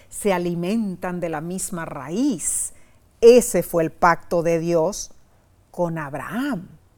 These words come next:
Es que Dios siempre tuvo un plan de salvación, hermanos.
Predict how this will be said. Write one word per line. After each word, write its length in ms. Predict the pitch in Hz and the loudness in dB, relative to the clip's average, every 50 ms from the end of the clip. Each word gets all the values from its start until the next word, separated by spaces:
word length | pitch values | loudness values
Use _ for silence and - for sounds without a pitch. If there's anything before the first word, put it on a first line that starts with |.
| _ _ _ _ _ _ _ _ _ _ _ _ _ _ _ _ _ _ _ _ _ _ _ _ _ _ _ - | _ _ _ _ _ _ _ _ _ _ _ _ _ _ _ _ _ _ _ _ _ _ _ _ _ _ _ -12
Es 180 | 240 214 - | -10 -8 -8
que 160 | - - 240 233 | -4 -4 -4 -4
Dios 440 | 185 185 190 202 262 277 302 285 | -4 -4 -4 -2 -2 -2 -2 -2
siempre 960 | - - - - - 247 240 285 339 359 359 339 311 254 214 - - 202 196 190 | -6 -10 -12 -10 -6 -2 0 0 0 0 0 0 -2 -2 -2 -4 -6 -6 -8 -8
tuvo 320 | - - - 226 226 208 214 | -8 -6 -6 -6 -4 -2 -2
un 160 | 208 202 196 | -2 -4 -4
plan 320 | 196 214 208 214 220 214 | -2 -2 -2 -2 -2 -4
de 80 | 196 196 | -4 -6
salvación, 720 | 185 - 214 190 185 185 190 185 - - 220 220 233 240 233 | -6 -4 -4 -4 -2 -4 -4 -4 -4 -4 -4 -4 -2 -4 -4
hermanos. 640 | 214 185 175 180 - - - - - - - - | -6 -8 -10 -12 -14 -16 -18 -18 -20 -20 -20 -20